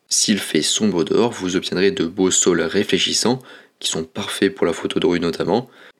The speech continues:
Pendant la journée, vous pourriez obtenir une belle photo d'un arc-en-ciel ou une photo de nuages sombres qui se retirent avec des rayons du soleil qui percent à travers. Et le plus beau après la pluie, c'est que la plupart des objets sont encore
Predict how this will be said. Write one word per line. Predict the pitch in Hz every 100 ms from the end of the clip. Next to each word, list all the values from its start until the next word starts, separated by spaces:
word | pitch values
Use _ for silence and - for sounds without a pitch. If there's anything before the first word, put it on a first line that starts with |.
| -
Pendant | 104 98
la |
journée, | 95 101
vous | 117 85
pourriez | - 90 87
obtenir | 82 95 95 92
une | 82 85
belle | 85 101 98
photo | 92 92 101 98
d'un | 85
arc-en-ciel | 82 - 87 - - 131 110 - - _ _
ou | 120 120
une | 104
photo | - 95 98
de | 90
nuages | 85 82 78 -
sombres | - 101 92
qui | -
se | - -
retirent | 76 - - 92
avec | 87 82 -
des | 80
rayons | 80 95 95 98
du | -
soleil | - 92 107 98
qui | - 95
percent | - 95 98 - - -
à | 90
travers. | - 80 - - _ _ _ _
Et | 104 113
le | 120
plus | - 101
beau | 131
après | 208 -
la | 80
pluie, | 76 - 135
c'est | - 87
que | -
la | 80
plupart | - 82 101
des | 87 82
objets | 87 - 120
sont | - 85
encore | 82 - -